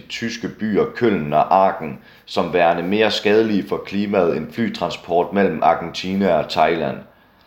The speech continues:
Men ifølge B B C udleder en langdistanceflyvetur næsten fem gange så meget drivhusgas som en indenlands togrejse per kilometer. At E U udelader skibs- og luftfart fra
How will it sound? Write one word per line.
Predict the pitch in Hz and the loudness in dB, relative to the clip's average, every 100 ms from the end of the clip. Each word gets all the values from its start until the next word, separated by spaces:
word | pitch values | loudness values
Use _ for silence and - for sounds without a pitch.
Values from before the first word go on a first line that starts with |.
| _ _ _ _ _ - | _ _ _ _ _ 0
Men | 120 | 2
ifølge | 127 131 131 127 | 2 0 0 0
B | 110 98 | -2 -4
B | |
C | 101 - 107 120 139 135 - _ - | -4 -4 -2 0 -2 -4 -14 _ -4
udleder | 120 120 110 95 87 | 0 4 6 6 4
en | |
langdistanceflyvetur | 85 90 113 113 98 92 90 92 - 98 95 92 - 90 78 | 2 2 2 -4 0 0 0 -2 -6 -6 -6 -6 -4 -2 0
næsten | 87 - - 85 | 0 -2 -4 -4
fem | - 110 98 | 2 2 4
gange | 90 95 98 | 2 2 -2
så | 90 | -2
meget | 85 95 98 | 2 2 2
drivhusgas | 98 113 104 80 - 85 85 | 0 0 0 -4 -4 -2 -2
som | - 82 | -4 -6
en | 85 | -4
indenlands | 90 104 107 90 78 - | -2 0 2 0 0 -2
togrejse | 104 101 92 82 - 78 | 2 4 6 4 2 -4
per | 82 73 | -2 -4
kilometer. | - 92 80 85 92 69 - - - _ _ _ _ - | -4 -6 -4 -2 -2 -2 -6 -12 -20 _ _ _ _ -4
At | 95 | 0
E | 110 135 110 | 4 4 4
U | 110 - | -2 -2
udelader | 110 123 117 90 80 | 0 2 4 4 4
skibs- | - 113 113 - | 0 -4 -2 -2
og | 85 | 0
luftfart | 90 98 - 85 | 0 -2 2 2
fra | 69 | 2